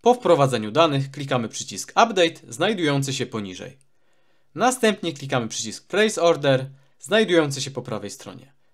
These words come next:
Zostajemy przekierowani do strony, na której możemy dokonać wyboru sposobu płatności. Płatności możemy dokonać za pomocą PayPala lub karty kredytowej. Po wybraniu sposobu płatności klikamy przycisk Pay,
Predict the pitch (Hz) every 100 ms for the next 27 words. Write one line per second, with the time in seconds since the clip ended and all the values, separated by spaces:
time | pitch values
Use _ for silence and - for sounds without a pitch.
0 | _ _ _ _ 135 214 247 185 175 139
1 | 151 143 123 107 101 139 - - 131 120
2 | 110 - 113 160 214 - 156 139 131 120
3 | 117 120 104 101 139 180 175 156 139 117
4 | 123 113 - 104 - 92 - - - _
5 | _ _ _ _ _ 180 214 214 226 -
6 | 175 151 139 120 113 123 110 127 120 113
7 | 104 - 104 - 214 190 139 131 127 -
8 | _ 175 220 - 127 135 127 120 110 107
9 | 98 92 - _ _ _ _ _ _ -
10 | 226 220 165 147 135 - - 113 - 165
11 | 185 185 165 139 156 143 160 147 123 110
12 | - 107 98 - 220 214